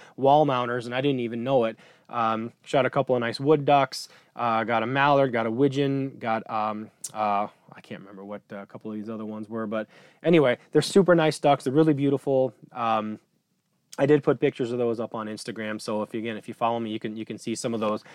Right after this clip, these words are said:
It was, it's been a nice break, you know, to get out, uh, you know, early,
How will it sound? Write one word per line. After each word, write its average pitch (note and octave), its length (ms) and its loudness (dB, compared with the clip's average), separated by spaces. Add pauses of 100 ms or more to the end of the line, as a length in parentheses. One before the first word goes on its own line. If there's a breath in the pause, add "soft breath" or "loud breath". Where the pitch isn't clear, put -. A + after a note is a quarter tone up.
(160 loud breath)
It F3+ 60 4
was, F#3+ 120 6
it's E3 160 0
been G3+ 160 4
a F3+ 80 6
nice D#3 240 2
break, B2 380 0
you B2+ 40 -6
know, B2+ 140 -6
to B2 80 -6
get B2+ 160 -2
out, B2+ 260 0 (400 soft breath)
uh, A2+ 440 0
you C3+ 100 -6
know, A#2 160 -8
early, C#3 500 4